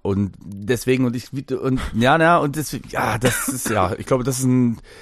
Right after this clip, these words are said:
eigentlich auch ein trotzdem gutes Live-Thema, aber ansonsten, so oft pa-, passiert dir das aber im Normalfall eigentlich nie, oder? Also ich hab's zumindest bei dir jetzt noch nie mitbekommen,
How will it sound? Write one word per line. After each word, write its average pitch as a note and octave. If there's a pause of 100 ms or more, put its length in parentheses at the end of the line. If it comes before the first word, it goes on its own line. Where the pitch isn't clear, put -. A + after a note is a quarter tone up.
(480)
eigentlich A#2+
auch A2+
ein A2
trotzdem G#2+
gutes G#2
Live-Thema, G#2
aber A2
ansonsten, A#2
so C3
oft -
pa-, C#3
passiert B2
dir B2
das B2
aber A2+
im A2
Normalfall G#2+
eigentlich G#2
nie, G2
oder? G#2+
Also A2
ich -
hab's A#2
zumindest A#2+
bei A2+
dir G#2+
jetzt A#2
noch A#2+
nie A#2
mitbekommen, C3